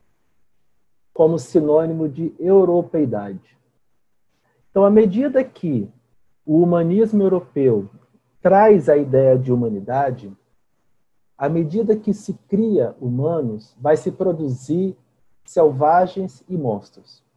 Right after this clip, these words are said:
Ou seja, todos aqueles que não eram europeus ou não eram considerados europeus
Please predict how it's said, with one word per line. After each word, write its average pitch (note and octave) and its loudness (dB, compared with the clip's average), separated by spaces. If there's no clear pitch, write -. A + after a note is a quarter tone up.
Ou F#3 -2
seja, A2+ -4
todos C4+ 0
aqueles D3 -2
que - -10
não G3+ 2
eram D#3+ 0
europeus C3 0
ou C3 -4
não E3+ -4
eram D3+ 2
considerados C#3 -6
europeus A#2 -2